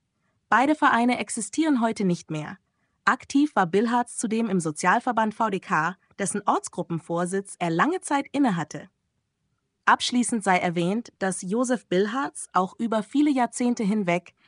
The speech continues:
freier Mitarbeiter der Lahrer Zeitung als auch der Badischen Zeitung war. Er war über ein halbes Jahrhundert einer der typischen Dorfschreiber, wie sie heutzutage eigentlich kaum noch zu finden sind.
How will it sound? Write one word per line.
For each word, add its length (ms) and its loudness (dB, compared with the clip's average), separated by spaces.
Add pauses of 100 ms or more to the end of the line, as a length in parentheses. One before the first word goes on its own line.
(240)
freier 420 2
Mitarbeiter 600 0
der 100 0
Lahrer 340 0
Zeitung 540 -2 (300)
als 240 0
auch 160 0
der 100 0
Badischen 460 2
Zeitung 420 -4
war. 240 -8 (840)
Er 160 0
war 240 6
über 220 2
ein 220 2
halbes 340 0
Jahrhundert 580 0 (380)
einer 240 2
der 200 0
typischen 480 0
Dorfschreiber, 760 0 (320)
wie 140 -4
sie 180 0
heutzutage 800 -2
eigentlich 480 -2
kaum 220 2
noch 140 0
zu 120 -6
finden 360 -2
sind. 360 -8